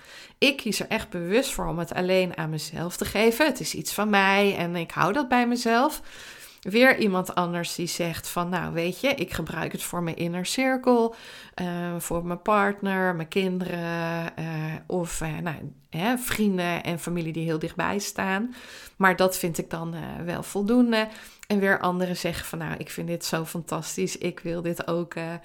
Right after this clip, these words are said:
nou ja, zakelijk gaan doen en nog veel meer mensen kennis mee, eh, laten maken. En daar is natuurlijk alles oké in.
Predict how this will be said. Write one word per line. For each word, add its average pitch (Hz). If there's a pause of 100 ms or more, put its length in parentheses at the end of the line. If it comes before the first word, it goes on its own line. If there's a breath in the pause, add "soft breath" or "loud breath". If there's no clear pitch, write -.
(380 loud breath)
nou 190
ja, 139
zakelijk 208
gaan 175
doen 170
en 165 (140)
nog 185
veel 196
meer 196
mensen 156
kennis -
mee, 165
eh, 160
laten 160
maken. 160
En 180
daar 170
is 160
natuurlijk 156
alles 160
oké -
in. 156